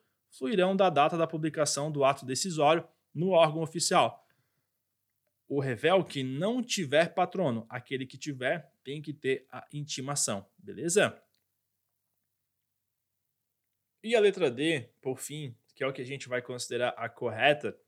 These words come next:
ela diz que o revel pode intervir no processo em qualquer fase, recebendo no estado em que se encontrar. Aqui tá certinho, beleza? O réu poderá intervir no processo em qualquer fase,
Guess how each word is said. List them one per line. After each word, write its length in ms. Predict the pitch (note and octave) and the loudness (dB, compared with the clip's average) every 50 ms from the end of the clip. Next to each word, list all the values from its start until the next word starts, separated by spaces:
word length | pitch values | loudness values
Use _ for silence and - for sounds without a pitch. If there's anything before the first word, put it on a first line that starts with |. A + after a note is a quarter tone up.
| _ _ _ _ _ _ - | _ _ _ _ _ _ -4
ela 160 | C3+ D3 D3 | -2 -2 -2
diz 220 | C3 D3 D3+ - | -2 -4 -6 -6
que 100 | - - | -6 -4
o 80 | G3+ G#3+ | -4 -2
revel 500 | G3 G#3+ G3 C#3+ A#2+ A#2+ C#3 D3+ D#3+ D3 | -2 0 -2 -2 -2 0 2 2 2 0
pode 480 | D3 - - D3 E3+ G#3 A3+ G3+ F#3+ | 0 0 0 2 2 2 0 0 -4
intervir 560 | G3 F#3+ F3+ - D#3+ C#3+ B2 A2 A#2+ D3 D3+ D3 | -8 -8 -6 -6 -6 -6 -6 -4 -4 -4 -4 -4
no 120 | C#3 C#3 | -4 -4
processo 560 | - C#3 C3+ A#2 - - G#2+ A#2 A#2+ - D3 | -2 -2 -2 -2 -2 -2 -2 -2 -2 -4 -8
em 20 | C3 | -6
qualquer 400 | - B2+ A#2 - - A#2+ B2+ B2 | -4 -4 -4 -2 -4 -6 -6 -8
fase, 580 | - _ G#2 G2 G2 G#2 A2 A#2 - F3+ F3+ - _ _ _ _ _ _ _ _ _ _ _ _ _ | -6 _ -2 0 0 0 0 0 -2 -4 -6 -8 _ _ _ _ _ _ _ _ _ _ _ _ _
recebendo 680 | - D#3 - - F3+ D#3+ F#3 A3 A#3+ A#3+ A3+ A#3 G3 D#3+ | -8 -2 0 0 2 2 2 0 0 -2 -2 -2 0 0
no 120 | D#3+ D#3+ D#3+ | 0 -2 -4
estado 520 | D#3+ D3+ - - C#3+ C#3 E3 F#3+ G3 G3+ | -4 -4 -4 0 2 4 4 4 4 2
em 100 | G3 F#3+ | -2 -6
que 160 | F#3 - F3+ | -6 -6 -6
se 160 | E3+ - - | -6 -6 -6
encontrar. 580 | F3+ E3+ - G#3 G#3+ G3+ G#3+ G3 C#3 B2+ - - _ _ _ _ _ - | -6 -8 -6 -6 -6 0 2 2 2 2 0 -6 _ _ _ _ _ -14
Aqui 220 | A#2+ A#2 - G#3 | -12 -10 -8 -10
tá 520 | F#3+ - A#3+ A#3+ A#3+ A#3+ A#3+ A#3+ A#3+ A#3 A3+ A3 | -6 -2 0 2 2 2 2 0 0 -2 -2 -2
certinho, 680 | - - A#3+ A3+ - - - A#3 G#3+ D#3+ A#2+ G#2+ - _ _ | 0 0 0 0 0 -2 -4 -2 -2 -2 -2 -4 -8 _ _
beleza? 540 | - - - G2+ C#3+ F#3 F3+ F3 D3 - - - _ _ _ _ | -12 -10 -6 -2 2 2 2 2 2 0 -2 -6 _ _ _ _
O 100 | - B2 | -6 -2
réu 200 | A#2+ C3+ C#3 C#3 | 2 2 2 2
poderá 340 | C#3 D3 C#3+ C#3+ B2+ C3+ D3 | 2 2 2 4 4 4 2
intervir 360 | D3+ D3+ D3 C3 B2 C3 B2+ | 2 0 -2 -4 -4 -6 -8
no 100 | B2+ A#2+ | -10 -10
processo 560 | - D#3 D#3 C#3+ - D3+ E3 G3 F#3+ - F3 | -6 -4 -4 -2 0 0 0 0 0 -2 -4
em 140 | E3+ F#3 F#3+ | -8 -8 -6
qualquer 420 | F3 F#3 E3 E3 - C#3 C#3+ - | -4 -4 -4 -2 -2 -4 -4 -2
fase, 380 | - C#3 D#3 G3+ G#3 G#3+ G#3+ | 0 2 2 4 2 0 -2